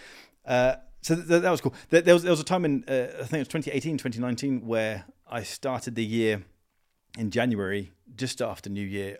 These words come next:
I went off to the Bremont factory and had a tour of the Bremont factory. And I, I was still small. I was, I was, I had about thirty,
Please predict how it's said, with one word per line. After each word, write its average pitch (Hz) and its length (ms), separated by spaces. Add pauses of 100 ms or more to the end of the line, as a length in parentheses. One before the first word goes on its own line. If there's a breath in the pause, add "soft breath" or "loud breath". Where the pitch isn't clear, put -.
I 104 60
went 104 180
off 98 220
to 101 100
the 95 160
Bremont 101 720
factory 101 600
and 101 100
had 101 120
a 92 40
tour 107 160
of 98 40
the 92 60
Bremont 95 300
factory. 95 300
And 92 80
I, - 40
I - 120
was 143 100
still 170 220
small. 139 260
I 95 60
was, 107 100
I - 80
was, - 240
I 120 40
had 127 100
about 117 280
thirty, 107 520